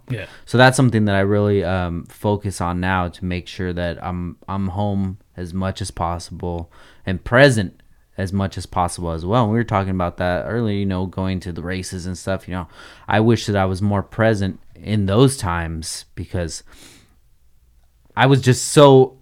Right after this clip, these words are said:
Speaker 2: I was just so, um, used to those things happening
Speaker 1: Yeah.
Speaker 2: that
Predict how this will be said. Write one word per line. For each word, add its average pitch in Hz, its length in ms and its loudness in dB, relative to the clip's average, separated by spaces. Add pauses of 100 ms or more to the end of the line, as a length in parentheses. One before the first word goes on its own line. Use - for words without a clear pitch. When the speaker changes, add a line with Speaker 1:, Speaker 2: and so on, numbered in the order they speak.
(160)
Speaker 2:
I 123 100 4
was 135 160 4
just 127 180 -2
so, 127 380 6
um, 95 560 -2 (560)
used 160 260 4
to 123 80 2
those 113 260 2
things 113 320 0
happening 98 760 2
Speaker 1:
Yeah. 104 140 -8 (420)
Speaker 2:
that 110 340 2